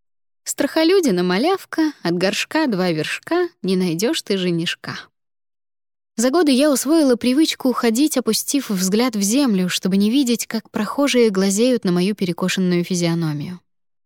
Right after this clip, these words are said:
В десять лет мне выправили косоглазие, и я уже могла, не стесняясь, поднимать голову и улыбаться посторонним людям. Но уверенность в собственном уродстве,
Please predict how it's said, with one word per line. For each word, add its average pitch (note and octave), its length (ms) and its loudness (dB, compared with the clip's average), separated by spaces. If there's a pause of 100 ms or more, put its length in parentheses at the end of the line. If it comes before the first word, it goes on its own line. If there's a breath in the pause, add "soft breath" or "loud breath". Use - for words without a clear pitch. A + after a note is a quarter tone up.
(320)
В G3+ 120 0
десять B3+ 340 -2
лет D4 200 -2
мне B3+ 220 2
выправили F#3+ 440 2
косоглазие, G3 800 -2 (200)
и F3+ 80 0
я G#3+ 220 2
уже A3+ 160 2
могла, G#3+ 300 2
не A3 120 2
стесняясь, G#3+ 640 -2
поднимать F3 420 0
голову G3+ 600 0
и E3+ 180 -4
улыбаться E3 540 -2
посторонним F3 540 -2
людям. E3 440 -4 (460)
Но B3 120 4
уверенность B3 600 2
в - 40 -8
собственном G3 540 0
уродстве, G3 720 -2